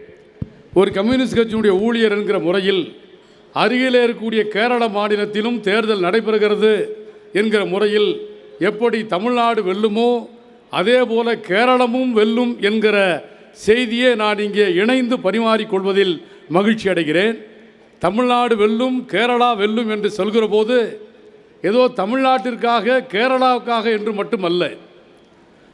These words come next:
தமிழ்நாடு வெல்வது, கேரளா வெல்வது இந்தியாவிற்காகத்தான்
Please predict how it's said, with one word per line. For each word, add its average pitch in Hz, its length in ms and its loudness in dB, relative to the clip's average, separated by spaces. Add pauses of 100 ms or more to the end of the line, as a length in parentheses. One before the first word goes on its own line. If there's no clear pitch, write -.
தமிழ்நாடு 254 540 0
வெல்வது, 233 460 0 (160)
கேரளா 247 500 0
வெல்வது 226 460 0 (800)
இந்தியாவிற்காகத்தான் 262 1300 0